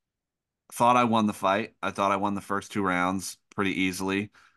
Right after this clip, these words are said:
Uh, the judges ha-, had me losing the fight by split decision, and Jim Miller was in the crowd that night. And after my fight, I go out and see my family, and then I am watching other fights, and I see Jim Miller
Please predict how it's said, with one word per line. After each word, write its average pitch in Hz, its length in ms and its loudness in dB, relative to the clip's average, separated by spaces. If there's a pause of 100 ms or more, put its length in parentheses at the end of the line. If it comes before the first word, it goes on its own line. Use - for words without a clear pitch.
(300)
Uh, 90 360 4
the 92 120 -8
judges 98 760 -2 (180)
ha-, 101 180 -6
had 95 220 -2
me 92 100 0
losing 113 420 2
the 101 80 0
fight 98 300 -2
by 95 100 -2
split 90 300 -6
decision, 95 600 -4 (540)
and 92 340 0
Jim 113 200 2
Miller 113 180 4
was 104 260 2
in 131 140 2
the 127 100 0
crowd 92 360 2
that 82 180 -2
night. 82 320 -6 (460)
And 87 280 -2
after 98 280 0
my 95 140 0
fight, 113 420 0
I 95 120 -2
go 98 100 -2
out 98 160 2
and 92 80 -14
see - 140 -10 (140)
my 92 160 -4
family, 95 640 -4
and 92 160 -4
then 87 420 -2
I 85 380 -2 (1120)
am 95 160 -4
watching 92 360 2
other 90 200 -2
fights, 90 320 -2
and 87 100 -2
I 87 60 0
see 92 220 -4
Jim 87 220 -2
Miller 87 400 0